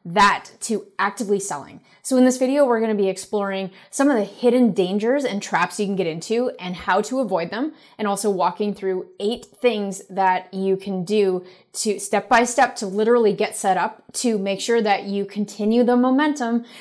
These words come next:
that your Kickstarter campaign has given you, uh, when getting your brand on, on Shopify and starting to scale that up. Okay, let's paint the picture. So you've successfully funded your Kickstarter campaign and you're really excited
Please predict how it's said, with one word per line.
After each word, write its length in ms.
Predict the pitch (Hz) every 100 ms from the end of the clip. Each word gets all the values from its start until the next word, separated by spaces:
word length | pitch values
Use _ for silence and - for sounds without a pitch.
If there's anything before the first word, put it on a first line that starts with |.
| -
that 140 | 208 196
your 120 | 214
Kickstarter 400 | 214 196 190 185
campaign 300 | 175 170 170
has 80 | 175
given 260 | 175 170
you, 160 | 170 170 - - -
uh, 220 | 208 165
when 420 | 160 190 175 - 175
getting 240 | 170 170
your 120 | 170
brand 220 | 175 165 -
on, 260 | 165 165 - - - -
on 140 | 165
Shopify 400 | 170 156 165 160
and 100 | 160
starting 200 | 156 131
to 40 | 165
scale 280 | - 82
that 160 | - -
up. 200 | - - - _
Okay, 280 | 262 262 233
let's 160 | 220 220
paint 200 | 233 214
the 40 |
picture. 400 | 220 190 170 147 _ _ _ _
So 380 | - 247 240 240 - - _ _
you've 340 | 214 247 247 -
successfully 580 | 269 - 247 - 302
funded 300 | 277 226 208
your 100 | 196
Kickstarter 440 | 190 196 - 160 160
campaign 500 | - - 170 120 175 _ _ _ 254
and 80 |
you're 80 | 233
really 300 | 202 240 262
excited 500 | 277 220 175 165 175